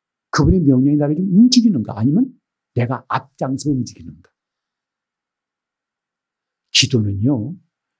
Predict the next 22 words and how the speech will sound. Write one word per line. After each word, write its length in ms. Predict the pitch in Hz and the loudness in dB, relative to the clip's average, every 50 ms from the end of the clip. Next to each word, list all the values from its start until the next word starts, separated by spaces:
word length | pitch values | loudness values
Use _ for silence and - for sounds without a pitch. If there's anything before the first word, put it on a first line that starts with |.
| _ _ _ _ _ _ | _ _ _ _ _ _
내가 260 | - 110 123 165 165 165 | -4 -4 -2 -4 -4 -6
주님의 440 | - - 143 151 170 170 170 - | -4 -2 -2 0 0 -2 -4 -6
뜻을 380 | - 269 233 - 269 240 233 - | -6 -4 -2 -2 -2 -2 -4 -8
구하는 440 | - - - 143 147 170 202 220 220 | -14 -8 -4 0 2 4 6 6 6
것이 220 | 220 180 - - | 6 4 2 0
기도예요. 500 | - 190 170 139 120 101 90 82 78 80 80 _ _ _ _ _ _ _ _ _ _ _ _ _ _ _ _ _ _ _ _ _ - | 0 -4 -4 -2 -4 -4 -6 -10 -14 -20 -20 _ _ _ _ _ _ _ _ _ _ _ _ _ _ _ _ _ _ _ _ _ -2
내가 200 | 147 156 185 170 | 0 0 0 0
마음 340 | 151 143 156 175 170 - | 0 0 0 -2 -2 -2
딱 220 | - 196 196 - - | -2 -4 -4 -2 -2
정해놓고 420 | - 147 151 160 160 160 147 156 147 | 0 2 2 4 2 0 0 -2 -2
기도한다는 480 | - - - 170 147 139 135 127 120 113 | -4 0 2 2 2 2 0 -2 -2 0
것은 340 | 92 180 233 247 - - _ _ | 0 0 0 0 -2 -8 _ _
순서가 480 | - - - 240 196 - 214 214 202 | -4 0 0 0 0 -2 -6 -8 -8
바뀐 320 | - - - - - 170 170 | -10 -12 -10 -8 -8 -8 -8
거 100 | 175 180 | -8 -10
아니겠어요? 460 | 180 180 156 143 131 - - 180 220 - _ _ _ _ _ _ _ _ _ _ _ _ _ _ _ _ _ _ _ _ _ _ _ _ _ _ _ _ _ _ _ _ _ _ _ _ _ _ _ _ _ _ | -12 -10 -10 -10 -10 -10 -8 -8 -10 -10 _ _ _ _ _ _ _ _ _ _ _ _ _ _ _ _ _ _ _ _ _ _ _ _ _ _ _ _ _ _ _ _ _ _ _ _ _ _ _ _ _ _
자기는 320 | - - 165 135 175 202 185 | -2 -2 0 0 0 0 0
지금 160 | 214 254 - | 0 0 2
안 140 | 151 160 165 | 0 0 0
하려고 300 | 160 160 160 165 185 180 - | 0 0 0 -2 -2 -4 -2
결심해놓고 720 | - 147 170 170 - 165 147 123 151 160 160 147 156 - _ _ _ _ _ | 0 0 0 2 2 0 0 0 -2 -2 -4 -4 -4 -10 _ _ _ _ _
기도해보라니까 680 | - 208 170 196 175 165 156 143 127 117 107 - 117 - | -2 0 2 2 0 0 -2 -4 -4 -4 -6 -8 -8 -8